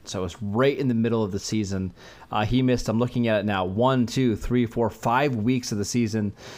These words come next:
Uh, and actually, he missed week thirteen as well. He wasn't even, he was active, didn't get a touch. Um, we've kind of seen now that there's quite a few players in both, like, the N F L and N B A.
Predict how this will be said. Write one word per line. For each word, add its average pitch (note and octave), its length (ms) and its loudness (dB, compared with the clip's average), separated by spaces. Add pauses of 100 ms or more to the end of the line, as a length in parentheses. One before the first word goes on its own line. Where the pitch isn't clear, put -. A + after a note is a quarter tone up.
(200)
Uh, G2+ 220 0
and B2 120 0
actually, B2+ 600 0
he B2 140 0
missed B2+ 440 -2
week B2+ 260 -2
thirteen B2+ 460 -2
as G#2 140 -2
well. G#2+ 180 2
He G#2 100 -2
wasn't A2 280 -2
even, G#2+ 180 0
he B2 80 0
was A#2 160 0
active, A2 320 0
didn't A2 200 -2
get G#2 140 -2
a G2 60 -6
touch. - 380 -8 (560)
Um, G#2+ 440 0 (320)
we've C3+ 220 0
kind G#3 240 2
of F#3+ 80 2
seen D3+ 400 0
now C#3 220 4
that A#2 120 -4
there's A2+ 300 2
quite C#3 380 2
a - 20 0
few C3 300 2
players B2 540 2
in G2+ 100 -2
both, G2+ 180 -2
like, F#2 160 -6
the - 140 -4
N G2+ 80 -2
F G#2+ 160 -2
L A2 140 2
and G2 100 -2
N G#2 100 0
B G#2 180 0
A. G#2 240 2